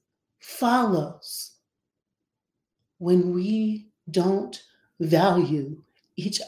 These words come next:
other's lives. We need a revolution of values.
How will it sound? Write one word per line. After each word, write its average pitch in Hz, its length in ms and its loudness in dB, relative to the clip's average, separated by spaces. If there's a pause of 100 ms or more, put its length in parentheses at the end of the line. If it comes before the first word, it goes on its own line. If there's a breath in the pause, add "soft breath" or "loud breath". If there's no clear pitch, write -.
other's 165 400 -2
lives. 156 1200 0 (3500 soft breath)
We 320 380 12
need 311 600 12 (1200)
a 262 100 4
revolution 311 680 8
of 233 240 0
values. 294 840 0